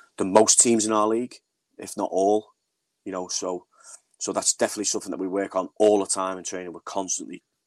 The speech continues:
at them to, to move the ball, ball speed, quickness, um, angles, creating angles, creating triangles, um, and just, just get it into channels and,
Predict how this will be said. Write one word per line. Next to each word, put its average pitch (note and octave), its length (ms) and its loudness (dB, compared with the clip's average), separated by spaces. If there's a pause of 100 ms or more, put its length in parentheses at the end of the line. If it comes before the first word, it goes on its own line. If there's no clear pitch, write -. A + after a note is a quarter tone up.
at - 180 -6
them F2 240 -10
to, - 160 -6 (160)
to F#2 120 -2
move F2+ 240 -6
the - 80 -12
ball, F2 340 0 (460)
ball F2+ 220 4
speed, F2+ 340 -4
quickness, - 560 -10 (140)
um, E2 400 -14 (640)
angles, F2 720 2 (340)
creating F#2 320 0
angles, F2 300 -6
creating F#2+ 240 -4
triangles, E2 640 -6 (560)
um, E2 460 -6 (260)
and E2+ 100 -8
just, - 220 0 (280)
just - 320 -4
get G2+ 180 2
it F#2+ 140 -2 (280)
into G2 320 -2
channels G2+ 440 -6
and, F2+ 220 -12